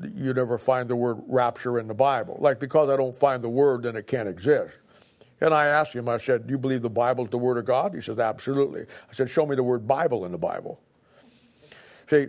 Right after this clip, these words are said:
you don't find the word Bible in the Bible anywhere. But it's okay there because you want to believe the Bible. But when the word rapture, and I told him, I said, "You know, your problem i-, is just one of stupidity."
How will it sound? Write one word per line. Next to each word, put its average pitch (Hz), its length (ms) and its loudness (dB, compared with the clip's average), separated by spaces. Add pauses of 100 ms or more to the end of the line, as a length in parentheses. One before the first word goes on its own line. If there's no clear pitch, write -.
(160)
you 151 100 4
don't 165 160 4
find 147 200 4
the 139 60 6
word 127 180 2
Bible 151 400 2
in 120 60 -4
the 123 60 -2
Bible 147 360 4
anywhere. 202 500 -2 (1300)
But 151 120 8
it's 151 140 2
okay 185 500 4
there 147 280 6
because 135 400 4
you 160 120 0
want 143 240 2
to 139 60 0
believe 147 260 2
the 123 80 0
Bible. 143 440 4
But 123 220 4
when 131 140 0
the 131 80 0
word 139 180 0
rapture, 127 640 2
and 135 140 2
I 143 80 4
told 196 240 2
him, 120 140 -2
I 127 80 4
said, 131 280 0
"You 214 80 2
know, 185 120 0
your 196 140 2
problem 135 440 2 (400)
i-, 135 60 4
is 127 520 0
just 120 280 0
one 127 180 0
of 110 80 -8
stupidity." 147 640 -2